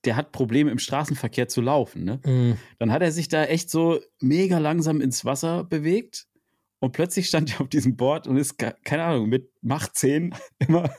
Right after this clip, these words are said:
Speaker 1: den Strand hoch und runter ges-,
Speaker 2: Junge,
Speaker 1: gesegelt.
Speaker 2: wir haben
Speaker 1: Brutal, ey.
Speaker 2: unseren Sport gefunden, würde ich mal
Speaker 1: Ja.
Speaker 2: sagen.
Speaker 1: Ey, das ist
Speaker 2: Ganz
Speaker 1: Wahnsinn.
Speaker 2: langsam im Schil-, Schildkröten-Style
Speaker 1: Ja.
Speaker 2: an Land irgendwo mal ein bisschen hin und her und dann auf so ein Board und ab geht's ins schöne warme Wasser.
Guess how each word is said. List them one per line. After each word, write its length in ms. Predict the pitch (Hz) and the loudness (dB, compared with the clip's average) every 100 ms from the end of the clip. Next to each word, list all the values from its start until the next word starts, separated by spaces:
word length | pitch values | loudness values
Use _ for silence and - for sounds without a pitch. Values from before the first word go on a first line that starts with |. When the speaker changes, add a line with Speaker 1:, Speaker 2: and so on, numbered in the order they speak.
| - 147 - | -12 -6 -2
Speaker 1:
den 80 | 180 | -2
Strand 420 | - 160 208 - | -2 -2 -2 0
hoch 160 | 123 | 0
und 120 | 113 107 | 0 0
runter 240 | 107 110 | 2 2
ges-, 100 | 104 | 4
Speaker 2:
Junge, 300 | 120 127 120 | 4 6 4
Speaker 1:
gesegelt. 500 | 117 98 98 92 92 | 2 2 2 2 2
Speaker 2:
wir 220 | 113 113 | 2 2
haben 260 | 104 117 120 | 2 4 4
Speaker 1:
Brutal, 260 | 123 - 120 113 | 4 2 2 4
ey. 20 | |
Speaker 2:
unseren 340 | 98 110 110 101 | 4 2 2 2
Sport 680 | - - 113 110 110 - - | -2 -2 0 0 -2 -8 -8
gefunden, 520 | 110 123 113 104 95 | -4 0 0 0 -2
würde 140 | 95 | -2
ich 120 | 101 - | -2 0
mal 140 | 104 | 0
Speaker 1:
Ja. 120 | 110 | 2
Speaker 2:
sagen. 180 | 95 95 - _ - - - | 0 -2 -8 _ -20 -18 -10
Speaker 1:
Ey, 120 | - 95 | -2 -2
das 100 | 98 | -2
ist 160 | - | 0
Speaker 2:
Ganz 300 | 135 143 - | 0 2 2
Speaker 1:
Wahnsinn. 80 | 92 | 2
Speaker 2:
langsam 520 | 131 151 - 123 127 | 2 2 0 2 2
im 140 | 120 120 | 2 2
Schil-, 300 | - 139 170 | 2 0 -2
Schildkröten-Style 1120 | - 139 151 - 127 139 131 113 - 113 117 | -2 0 0 0 0 2 2 -2 0 2 4
Speaker 1:
Ja. 120 | 120 110 | 4 2
Speaker 2:
an 160 | 113 113 | 2 2
Land 320 | 113 127 139 | 2 2 0
irgendwo 320 | 135 127 127 | 2 2 4
mal 180 | 123 120 | 4 4
ein 100 | 123 | 2
bisschen 260 | 120 - 110 | 0 0 2
hin 80 | 113 | 4
und 100 | 113 | 4
her 220 | 123 131 | 2 2
und 120 | 113 | 2
dann 120 | 117 | 2
auf 160 | 117 104 | 2 2
so 120 | 127 | 4
ein 120 | 113 | 4
Board 260 | 104 110 117 | 4 2 2
und 120 | 110 | -4
ab 160 | 107 - | -6 -4
geht's 240 | 113 104 | -2 -2
ins 100 | 95 | -4
schöne 300 | - 113 110 | 0 2 2
warme 280 | 104 101 95 | 2 0 0
Wasser. 320 | 98 - 98 | -4 -6 -10